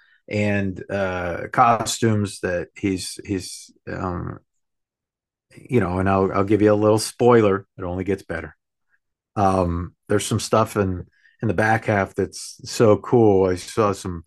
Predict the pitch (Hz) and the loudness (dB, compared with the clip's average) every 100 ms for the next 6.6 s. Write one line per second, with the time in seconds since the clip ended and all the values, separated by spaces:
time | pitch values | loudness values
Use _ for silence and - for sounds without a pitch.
0 | _ _ _ _ _ - 113 98 104 107 | _ _ _ _ _ 0 2 2 2 0
1 | 104 82 _ _ - 95 87 85 - - | -2 -10 _ _ -6 -2 -2 -2 -6 -10
2 | - 127 110 104 - 104 95 87 - 139 | -2 2 2 0 -2 -4 -4 -8 0 4
3 | 127 123 117 104 87 85 - _ _ _ | 6 6 4 0 -8 -12 -16 _ _ _
4 | _ _ _ - 92 90 - - 101 95 | _ _ _ -10 -6 -4 -2 -2 0 -2
5 | 87 85 82 92 - - 104 101 95 87 | -4 -6 -8 -8 -6 -2 -2 -2 -2 -6
6 | - 117 101 90 - 82 | -2 0 0 -4 -6 -8